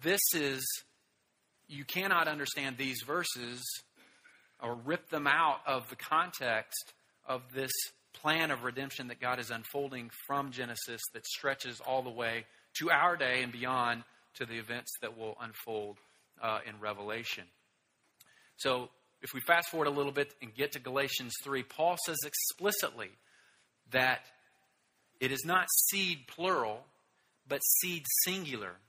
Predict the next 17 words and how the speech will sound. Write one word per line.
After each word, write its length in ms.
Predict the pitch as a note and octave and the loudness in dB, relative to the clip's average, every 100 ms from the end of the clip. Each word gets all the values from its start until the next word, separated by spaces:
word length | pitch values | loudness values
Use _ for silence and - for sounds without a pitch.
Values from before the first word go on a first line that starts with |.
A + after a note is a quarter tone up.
| _ | _
i 140 | B2+ D#3+ D#3+ | -4 -2 -2
e 160 | D3+ B2 | -8 -6
Jesus, 640 | A#2 E3+ G3+ D#3 A#2 - - - - | -2 2 2 2 -2 -8 -10 -10 -6
that 160 | C3+ C3+ | -4 -2
is 120 | C3 C3+ | -4 -6
the 60 | B2+ | -4
focus 460 | D#3 E3+ - B2 B2+ - - _ _ _ _ - | -2 -2 -2 -4 -4 -6 -10 _ _ _ _ -6
and 220 | B2 B2 | -4 0
locus 480 | C#3 E3+ - B2 B2 - | 0 0 -2 -2 -2 -4
of 320 | - C3+ C3+ - | -4 -2 -2 0
God's 280 | B2 B2+ - | 0 0 0
blessings. 540 | D#3+ D#3+ C3 A2+ - | 0 0 -2 -8 -6
Those 240 | C#3+ D#3 D#3 | -4 -2 -2
who 100 | C#3+ | -2
are 80 | |
in 220 | C#3+ C#3 C3+ | 0 -2 -2
Jesus, 480 | A#2 F#3 A3 B2 | -2 0 0 -2